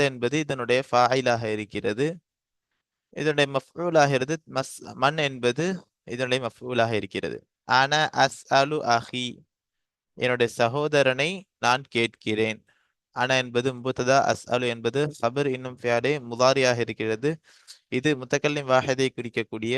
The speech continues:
சீகா. அன என்ற லமீராகிறது ஃபாயிலாக இருக்கிறது. அஹி என்பது முலாஃப், யா என்பது முலாஃப் இலைஹி.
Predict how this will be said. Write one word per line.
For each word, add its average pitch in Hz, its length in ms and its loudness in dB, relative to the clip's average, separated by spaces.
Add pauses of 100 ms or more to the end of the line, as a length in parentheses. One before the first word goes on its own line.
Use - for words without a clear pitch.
(240)
சீகா. 107 400 -2 (720)
அன 131 220 4
என்ற 135 240 0
லமீராகிறது 120 680 2
ஃபாயிலாக 123 540 2
இருக்கிறது. 110 480 -4 (280)
அஹி 120 380 2
என்பது 135 400 0
முலாஃப், 127 460 2
யா 123 220 4
என்பது 127 340 -2
முலாஃப் 117 400 2
இலைஹி. 123 300 -4